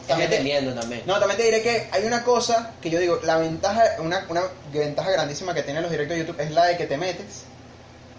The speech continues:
Speaker 2: y si no te sales del directo, se queda en ese punto, ¿sabes? No se actualiza y te va a la parte más nueva, sino que vas a verte el directo entero, no te saltas nada, ¿ves lo que tú pagas?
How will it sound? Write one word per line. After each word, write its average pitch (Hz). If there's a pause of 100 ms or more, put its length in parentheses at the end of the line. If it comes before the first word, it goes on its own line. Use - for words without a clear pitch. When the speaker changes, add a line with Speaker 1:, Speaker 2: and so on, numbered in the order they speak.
(280)
Speaker 2:
y 147
si 156
no 156
te -
sales 202
del 202
directo, 185
se -
queda 151
en 170
ese 170
punto, 123 (260)
¿sabes? 165
No 151
se -
actualiza 147
y 170
te 151
va 135
a -
la 147
parte 156
más 156
nueva, 131 (460)
sino 143
que 147
vas 143
a -
verte 175
el 175
directo 139
entero, 151
no 123
te 135
saltas 156
nada, 131
¿ves 123
lo 127
que 143
tú 160
pagas? 175